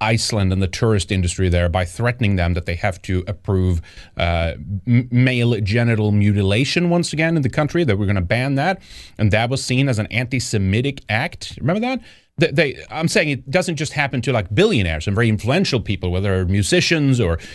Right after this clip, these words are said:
you know, fashion designers or whatever it is. Entire countries are being threatened and destroyed by this mob, uh, you know, mentality and the incredibly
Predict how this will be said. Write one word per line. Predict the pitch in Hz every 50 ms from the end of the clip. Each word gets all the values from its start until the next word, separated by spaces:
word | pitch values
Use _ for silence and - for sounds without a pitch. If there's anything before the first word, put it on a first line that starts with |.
| - - -
you | 107
know, | 104 90
fashion | - 156 151 170 143 170 151
designers | 147 143 127 151 139 143 139 135 131 123
or | 110
whatever | 95 117 131 117 120
it | 113
is. | 107 - - - - _ _ _ _ _ -
Entire | 135 131 120 123 - 165 190 190 190 156 123 - - -
countries | - - - 220 233 233 - - 104 73 65 - - - - - - _ _ _ _ _ -
are | - 120 113
being | 98 127 117 110 95
threatened | - - - - 143 131 165 180 - - 151 101 90 85 -
and | - 120 107
destroyed | 92 101 90 - - - - - 147 165 180 156 113 98 90 87
by | - 104
this | 104 107 101 92 87
mob, | 98 95 98 101 107 113 123 139 147 135 131 - - -
uh, | 113 113 107 101 -
you | 117 113
know, | 104
mentality | 101 110 110 107 - - - 147 147 151 127 95 82 73 76 - - _ _ _ -
and | - 120 120 113
the | 113 110 - -
incredibly | 127 113 113 - - - - 165 196 214 285 220 110 90 87 76 - -